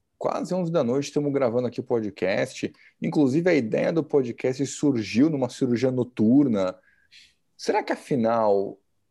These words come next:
esse período de privação do sono, sem falar, sem julgamento de valores,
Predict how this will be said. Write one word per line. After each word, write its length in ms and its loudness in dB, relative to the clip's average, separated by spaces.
esse 180 -8
período 580 2
de 140 -2
privação 760 -2
do 200 -8
sono, 880 -2
sem 180 -2
falar, 340 -2
sem 200 -2
julgamento 440 0
de 60 2
valores, 760 -2